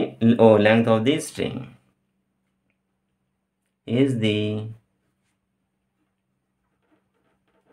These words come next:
length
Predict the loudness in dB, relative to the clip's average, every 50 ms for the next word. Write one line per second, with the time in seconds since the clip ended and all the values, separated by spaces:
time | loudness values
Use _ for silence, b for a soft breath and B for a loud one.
0 | _ _ _ _ _ _ _ _ _ _ _ _ _ _ _ _ _ _ _ _
1 | _ _ _ _ _ _ _ _ _ _ _ _ _ _ _ _ -8 -4 0 2
2 | 2 2 2 2 0 -2 -6 -8 -10